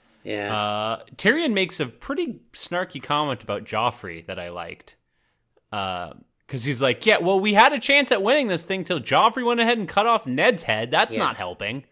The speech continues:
Speaker 1: No.
Speaker 2: I, like, Tyrion gets it. Like, Tyrion gets all of it.
Speaker 1: Yeah. Um, yeah, I got the, uh, I got the feeling that Tyrion, like, think, you know, thinks this kid is already a, like, a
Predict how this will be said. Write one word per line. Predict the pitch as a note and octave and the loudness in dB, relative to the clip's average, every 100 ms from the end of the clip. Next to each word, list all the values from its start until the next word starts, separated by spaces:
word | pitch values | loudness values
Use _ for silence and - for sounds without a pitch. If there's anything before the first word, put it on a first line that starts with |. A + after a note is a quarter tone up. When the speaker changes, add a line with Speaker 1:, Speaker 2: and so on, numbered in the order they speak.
| G#2+ | -8
Speaker 1:
No. | A2 A2 G2 | -4 -2 2
Speaker 2:
I, | F#3+ | 2
like, | A3+ B3 F#3 - _ _ | 4 2 -2 -16 _ _
Tyrion | - F#4+ A4 F4 D#3 | -2 4 4 4 4
gets | E3+ E3 | 4 4
it. | G2+ - - | -10 -10 -6
Like, | C#3+ | -6
Tyrion | - B3+ C#4+ | -2 -2 -2
gets | - F#3 | -2 0
all | C#3 B2 G2 | 2 2 -2
of | |
it. | E2+ - C#3 | -8 -14 -4
Speaker 1:
Yeah. | D#3+ F#3 C#3 A2+ - | 8 10 10 6 2
Um, | D3+ D3 C#3+ C3 - | 0 2 0 -6 -4
yeah, | G#3 F3 | 0 0
I | B3 | -2
got | F#4+ - | -4 -6
the, | E4+ A#3+ - | 2 4 2
uh, | - _ _ _ - D#3+ F2 - | -6 _ _ _ -18 -16 -16 -8
I | G#3 | -8
got | F4+ - | -8 -10
the | C4+ | -10
feeling | - E3+ C#3 C3 | -8 -6 -4 -6
that | A#2+ - | -8 -10
Tyrion, | C#3 C#3 C#3+ A#2+ G2+ - _ _ - _ | -10 -6 -6 -8 -10 -14 _ _ -20 _
like, | A#2 A#2 G#2+ _ _ | -8 -6 -6 _ _
think, | - C#3+ - - | -14 -14 -14 -20
you | F2 B2+ | -10 -8
know, | A2+ G#2 | -8 -8
thinks | D3+ B2+ - | -10 -10 -10
this | B2 - | -10 -10
kid | - C3+ A2 | -10 -6 -6
is | G#2 | -4
already | A2+ G#2+ G#2+ G#2 | -6 -4 -4 -4
a, | F#2+ | -6
like, | F2 F2 | -8 -8
a | D#2+ - | -12 -12